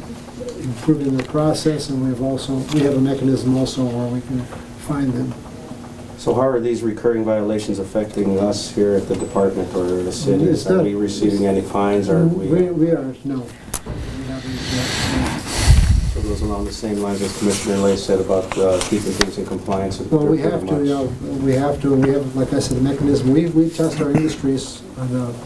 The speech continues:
Speaker 1: random basis twice per month, so we go out and sample. This particular industry also does the daily operations on there, so we know where they're at. And we had some meetings with them, and we're, they've been publicly noticed in the newspapers also for their violations to us,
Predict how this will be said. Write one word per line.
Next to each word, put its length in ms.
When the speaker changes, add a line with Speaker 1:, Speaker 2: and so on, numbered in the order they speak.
Speaker 1:
random 280
basis 400
twice 340
per 140
month, 300
so 180
we 220
go 160
out 80
and 100
sample. 440
This 100
particular 480
industry 400
also 360
does 240
the 80
daily 340
operations 640
on 160
there, 180
so 200
we 140
know 160
where 100
they're 340
at. 60
And 180
we 300
had 180
some 160
meetings 360
with 180
them, 140
and 200
we're, 140
they've 160
been 140
publicly 500
noticed 440
in 60
the 100
newspapers 500
also 320
for 140
their 180
violations 640
to 320
us, 340